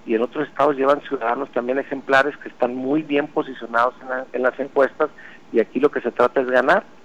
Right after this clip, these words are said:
Entonces nosotros lanzaremos a la persona que creemos nosotros en base a la experiencia y a los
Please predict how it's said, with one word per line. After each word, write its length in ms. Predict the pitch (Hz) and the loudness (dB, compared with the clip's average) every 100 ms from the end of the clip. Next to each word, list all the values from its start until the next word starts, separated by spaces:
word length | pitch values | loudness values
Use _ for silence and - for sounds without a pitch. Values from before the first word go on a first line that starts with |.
| - | -16
Entonces 360 | - 110 123 113 | -8 -6 -4 -6
nosotros 500 | 101 110 107 139 139 - - - | -4 -4 -2 -2 -4 -8 -20 -4
lanzaremos 580 | 104 95 101 110 135 131 | -2 0 0 0 -2 -2
a 60 | 110 | -2
la 80 | |
persona 420 | - 98 110 117 123 | 0 -2 -2 -2 -2
que 160 | - | -4
creemos 480 | - 90 90 131 170 | -10 -2 0 0 -2
nosotros 580 | 131 - 120 - 151 147 - | -6 -4 -4 -4 -8 -10 -12
en 140 | 101 98 | -4 0
base 220 | 95 - | 0 -2
a 20 | |
la 80 | - | -8
experiencia 760 | - 101 95 101 104 104 117 | -10 -8 -6 -4 -4 -4 -6
y 100 | 101 | -6
a 60 | - | -10
los 180 | - | -18